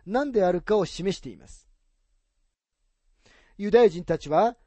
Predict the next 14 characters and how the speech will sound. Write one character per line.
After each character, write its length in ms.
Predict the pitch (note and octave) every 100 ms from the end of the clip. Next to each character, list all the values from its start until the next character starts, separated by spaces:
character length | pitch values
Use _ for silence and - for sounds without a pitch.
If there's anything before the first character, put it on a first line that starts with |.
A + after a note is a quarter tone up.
| _
こ 140 | - B3+
の 100 | B3
書 180 | - G3
が 280 | D#3+ A#2+ - _ -
満 240 | A#3+ C#4
足 280 | B3+ - F#3
し 80 | -
て 140 | A3
い 40 |
る 140 | F#3+ E3+
夫 360 | E3+ - A#3+
の 120 | A#3+ G3+
心 400 | F#3 - F3 D3+
と 280 | C3+ A#2